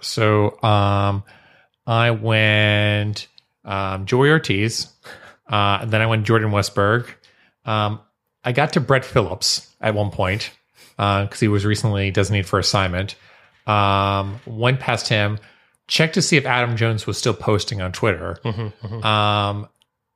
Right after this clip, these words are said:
Speaker 1: checked to see if your son was available. Uh, and then I got to, to, to Austin Hicks.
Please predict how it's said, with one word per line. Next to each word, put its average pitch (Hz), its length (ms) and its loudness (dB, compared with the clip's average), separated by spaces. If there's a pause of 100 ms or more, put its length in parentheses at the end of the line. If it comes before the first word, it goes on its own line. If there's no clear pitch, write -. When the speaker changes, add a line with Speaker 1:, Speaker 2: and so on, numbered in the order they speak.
(340)
Speaker 1:
checked 156 280 0
to 143 80 0
see 127 380 4
if 107 140 -4
your 101 80 0
son 143 280 0
was 113 120 2
available. 87 640 -2 (480)
Uh, 107 200 0
and 123 140 0
then 123 100 4
I 117 120 2
got 104 180 0
to, 101 280 -8
to, - 220 -6
to 110 180 -4
Austin 92 340 -2
Hicks. - 480 -10